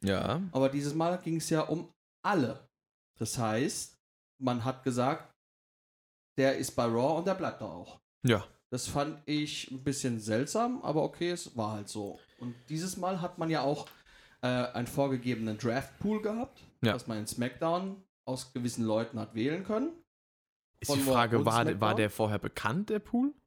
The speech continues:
Speaker 2: Äh,
Speaker 1: Weil die Kommentatoren haben das mal so eingestreut, der und der kann heute noch gedraftet werden. Immer so, ja, okay, ist das, dann ist das halt so,
Speaker 2: Ja,
Speaker 1: dann nimmt
Speaker 2: zu
Speaker 1: man das
Speaker 2: Be-,
Speaker 1: halt so hin,
Speaker 2: zu
Speaker 1: aber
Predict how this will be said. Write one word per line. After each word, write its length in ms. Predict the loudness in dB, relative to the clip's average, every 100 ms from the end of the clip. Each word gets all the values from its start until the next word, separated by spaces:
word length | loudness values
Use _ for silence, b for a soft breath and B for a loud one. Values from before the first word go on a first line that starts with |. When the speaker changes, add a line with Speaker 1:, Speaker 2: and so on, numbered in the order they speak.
| -20 -12
Speaker 2:
Äh, 800 | -10 -8 -6 -4 0 0 2 0 0 2
Speaker 1:
Weil 160 | 4 4
die 200 | 4 4
Kommentatoren 440 | 4 2 2 4 4
haben 80 |
das 160 | 4 4
mal 100 | 4
so 80 | 2
eingestreut, 680 | 2 2 2 2 2 2 4
der 200 | 4 4
und 120 | 4
der 160 | 2 4
kann 120 | 2
heute 100 | 0
noch 120 | -2
gedraftet 380 | 0 2 2 0
werden. 160 | 2
Immer 140 | 2 0
so, 100 | 2
ja, 160 | 2 2
okay, 300 | 0 2 2
ist 180 | 2
das, 120 | 0 0
dann 80 |
ist 180 | 2 4
das 120 | 4
halt 200 | 4 2
so, 120 | 4 4
Speaker 2:
Ja, 60 |
Speaker 1:
dann 80 | 4
nimmt 120 | 4
Speaker 2:
zu 60 | 4
Speaker 1:
man 80 | 4
das 80 | 4
Speaker 2:
Be-, 60 |
Speaker 1:
halt 140 | 2 2
so 80 |
hin, 140 | 2 4
Speaker 2:
zu 60 |
Speaker 1:
aber 120 | 4